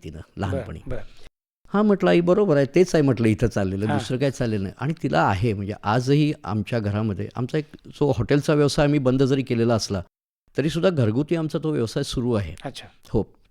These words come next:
Speaker 1: तर आजही आमच्या आजूबाजूला तीन चार वृद्ध असे आहेत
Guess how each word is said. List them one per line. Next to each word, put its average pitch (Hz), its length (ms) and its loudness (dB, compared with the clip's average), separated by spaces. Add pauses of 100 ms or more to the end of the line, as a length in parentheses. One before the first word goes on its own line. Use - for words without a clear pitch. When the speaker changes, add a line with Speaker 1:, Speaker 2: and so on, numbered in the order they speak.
(120)
Speaker 1:
तर 156 100 -2 (160)
आजही 143 600 -2 (560)
आमच्या 117 300 0
आजूबाजूला 120 460 4 (100)
तीन 101 140 2
चार 117 160 2
वृद्ध 104 280 -2
असे 107 280 -2
आहेत 87 220 -4